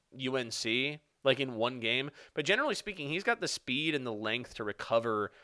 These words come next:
at least somewhat capably on some of those things. I do think it'll be interesting to see what we do with Mark, uh, against Davidson. Uh, assuming Davidson gets there. If it's Michigan State, then great.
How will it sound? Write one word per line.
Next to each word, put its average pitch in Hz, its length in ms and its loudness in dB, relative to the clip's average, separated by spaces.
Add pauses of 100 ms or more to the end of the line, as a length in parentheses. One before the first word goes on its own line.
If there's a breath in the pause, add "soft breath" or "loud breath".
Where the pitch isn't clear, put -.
(120)
at 127 80 -4
least 147 320 -2
somewhat 123 440 2
capably 110 480 -2
on 101 100 -4
some 117 140 -10
of 107 60 -2
those 101 120 -2
things. 104 260 -4 (240 loud breath)
I 131 80 4
do 127 180 0
think 147 120 -2
it'll 131 100 -2
be 120 80 0
interesting 120 460 -6
to 110 80 -6
see 117 160 -4
what 107 160 2
we 107 80 0
do 107 240 -2
with 101 200 -4
Mark, 104 360 -2 (100)
uh, 104 200 2
against 101 300 -4
Davidson. 80 440 -6 (1300)
Uh, 101 320 0
assuming 135 300 -2
Davidson 120 320 2
gets 143 180 -2
there. 98 180 0 (280 loud breath)
If 160 100 2
it's 151 120 -2
Michigan 147 320 0
State, 170 380 4 (1000 soft breath)
then 147 180 4
great. 127 320 4